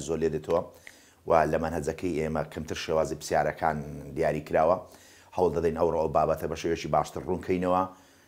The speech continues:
تێبینیەکان چۆن سوال حەل دەکرێت، هەموو شتێک دەربارەی بابەتی تۆماری ڕەچەڵک بۆ ئێوەی بەڕێز و خۆشەویست ڕوونکەینەوە. بەڵام ئێمن حەزم لێیە ئەوڕۆ، تەمان پێش ئەوەی بچمە سەر تۆمار ڕەچەڵک، بابەتێکێ پێشی دەخەم بە ناوی شێوازەکانی بۆمانەوە. سەرەتا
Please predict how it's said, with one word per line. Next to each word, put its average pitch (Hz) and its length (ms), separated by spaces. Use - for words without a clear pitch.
تێبینیەکان 80 720
چۆن 92 240
سوال 82 260
حەل 82 180
دەکرێت، 78 320
هەموو 85 280
شتێک 80 220
دەربارەی 78 400
بابەتی 80 380
تۆماری 80 340
ڕەچەڵک 80 320
بۆ 80 100
ئێوەی 82 200
بەڕێز 76 220
و - 80
خۆشەویست 85 400
ڕوونکەینەوە. 90 440
بەڵام 123 240
ئێمن 110 220
حەزم 104 260
لێیە 95 200
ئەوڕۆ، 92 300
تەمان 95 260
پێش 110 200
ئەوەی 92 180
بچمە 87 240
سەر 87 140
تۆمار 82 300
ڕەچەڵک، 85 280
بابەتێکێ 90 500
پێشی 90 340
دەخەم 90 320
بە 80 120
ناوی 85 240
شێوازەکانی 87 720
بۆمانەوە. 73 440
سەرەتا - 260